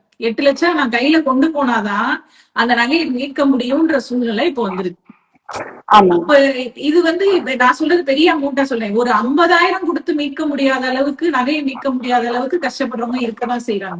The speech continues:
Speaker 2: இருக்காங்க, ஆமா.
Speaker 1: அது நம்ம இல்லைன்னு சொல்லவே முடியாது. வெளியில பிரைவேட்ல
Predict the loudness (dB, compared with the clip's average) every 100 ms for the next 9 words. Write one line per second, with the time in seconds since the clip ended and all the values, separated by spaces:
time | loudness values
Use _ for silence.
0 | -12 0 0 4 4 4 4 4 4 2
1 | 0 -2 -4 -4 -2 -4 -2 -2 0 -2
2 | -2 0 2 2 2 2 2 -2 -8 _
3 | 0 4 4 2 0 0 0